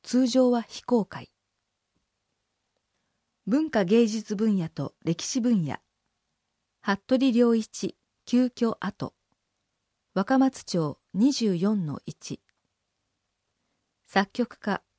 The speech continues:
編曲家として和製ポップスの分野を確立した服部良一、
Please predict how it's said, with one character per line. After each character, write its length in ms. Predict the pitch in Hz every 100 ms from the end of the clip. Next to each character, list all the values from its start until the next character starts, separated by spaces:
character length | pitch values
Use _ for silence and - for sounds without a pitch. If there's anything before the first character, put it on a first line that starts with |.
| _
編 240 | - 262 269
曲 260 | 262 -
家 200 | - 233 -
と 100 | 233
し 140 | -
て 200 | - 208 _ _ _ _
和 140 | 180
製 240 | 196 294 302
ポ 160 | -
ッ 20 | 294
プ 180 | -
ス 160 | 254 190
の 100 | 180
分 240 | 180 247
野 140 | 196 156
を 60 |
確 260 | 160 170 190
立 240 | 185 -
し 140 | 170 -
た 200 | 160 - _ _
服 360 | - 175 - 247
部 120 | 254
良 240 | 226 220
一、 380 | 208 - - -